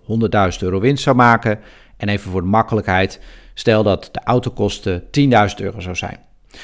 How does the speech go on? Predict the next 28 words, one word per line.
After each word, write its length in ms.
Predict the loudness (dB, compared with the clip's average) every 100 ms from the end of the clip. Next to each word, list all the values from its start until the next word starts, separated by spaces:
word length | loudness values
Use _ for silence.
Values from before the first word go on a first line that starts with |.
| -10
Dus 100 | 0
eigenlijk 360 | 6 8 6 4
wat 140 | 0
er 60 | 2
dan 160 | 0
gebeurt, 600 | 0 2 4 4 2 -2 -4
is 280 | -2 -2 0
dat 400 | 0 0 -6 -20 -20
jouw 360 | -8 -2 0 2
winst 380 | 4 4 2 -4
van 140 | -2
je 100 | -2
bedrijf 680 | -2 2 2 2 -2 -4 -18 -20 -20
gaat 280 | 2 4 4
van 140 | 0
honderdduizend 600 | 0 2 2 0 -2 -4
euro 300 | -6 -4 -2
naar 340 | 0 0 0 -4 -8
negentigduizend 840 | 0 2 2 -2 -4 -2 -2 -4
euro. 300 | -12 -12 -14 -18 _ -20 -20 -6
Dus 160 | -4
je 80 | 0
hebt 400 | 2 2 0 -2
tienduizend 500 | 2 6 6 6 2
euro 240 | 0 2 2
aan 200 | 0 -2
autokosten 680 | 0 0 0 -2 -2 -2
uitgegeven 1000 | -4 -4 -4 -8 -4 -4 -4 -2 -2 -2